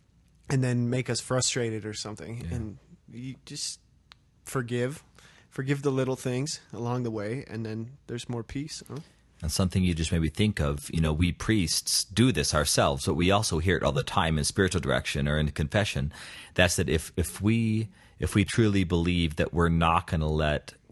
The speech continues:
Speaker 2: you know, the sun set on our, on our wrath, you know, we're, we're gonna, we're gonna forgive others. And if we actually put that into practice every night, saying, "I'm not gonna go to sleep angry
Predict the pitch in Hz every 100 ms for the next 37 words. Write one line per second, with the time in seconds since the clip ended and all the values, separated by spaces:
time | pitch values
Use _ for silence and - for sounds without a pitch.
0 | - 78 76 73 76 - 80 78 - 73
1 | 71 71 67 69 62 - 71 69 67 69
2 | 65 65 - - 73 76 78 82 82 78
3 | 82 78 71 - - - 80 87 80 -
4 | 78 82 78 76 76 - 85 87 92 87
5 | 85 - 95 92 73 76 - 78 - -
6 | 82 80 73 73 95 - 90 85 73 73
7 | 76 78 80 - 78 78 80 78 - -
8 | 78 76 67 73 82 87 101